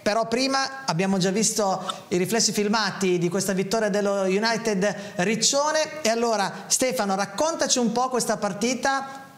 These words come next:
Era ora perché, insomma, <laughs> si attendeva tanto che si sbloccasse Riccione anche in casa e finalmente sono arrivati i tre punti.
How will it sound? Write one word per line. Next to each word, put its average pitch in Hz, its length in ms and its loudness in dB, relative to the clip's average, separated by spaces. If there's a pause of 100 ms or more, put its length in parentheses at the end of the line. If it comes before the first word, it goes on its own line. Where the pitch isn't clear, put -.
Era 226 240 2
ora 196 280 2
perché, 180 300 -2
insomma, 165 560 0 (120)
<laughs> 143 80 0
si - 160 2
attendeva 196 880 2
tanto 160 580 0
che 160 120 -2
si 170 140 2
sbloccasse 180 840 2
Riccione 180 520 2
anche 170 220 0
in 208 120 0
casa 202 600 0
e 165 80 0
finalmente 156 480 -2
sono 165 160 0
arrivati 156 220 0
i - 40 -2
tre 151 120 -2
punti. 143 340 -6